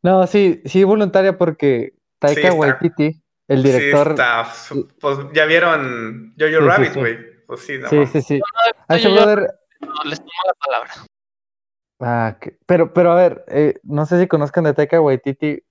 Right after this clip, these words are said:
Speaker 1: What We Do in the Shadows, la de los vampiros.
Speaker 2: Sí, sí, sí.
Speaker 1: Esa es-, está muy buena. También
Speaker 2: Sí, sí,
Speaker 1: la
Speaker 2: sí.
Speaker 1: de
Speaker 3: El cine aquí, eh. Ah.
Speaker 1: Ajá, Taika Waititi le encanta la comedia, entonces,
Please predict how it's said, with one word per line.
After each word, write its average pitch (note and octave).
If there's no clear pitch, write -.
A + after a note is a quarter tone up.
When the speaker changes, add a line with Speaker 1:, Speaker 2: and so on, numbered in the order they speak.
Speaker 1:
What C#3
We D3
Do D3
in D3
the D3+
Shadows, D#3+
la B2+
de A#2
los A2+
vampiros. C3+
Speaker 2:
Sí, F3
sí, D#3
sí. B2
Speaker 1:
Esa B2+
es-, -
está B2+
muy B2+
buena. C3+
También B2+
Speaker 2:
Sí, B2+
sí, C3
Speaker 1:
la C#3
Speaker 2:
sí. C3+
Speaker 1:
de A#2
Speaker 3:
El -
cine F3+
aquí, -
eh. C#3+
Ah. C#3+
Speaker 1:
Ajá, C#3+
Taika E3+
Waititi F3+
le F3
encanta D#3+
la F3
comedia, C#3+
entonces, D3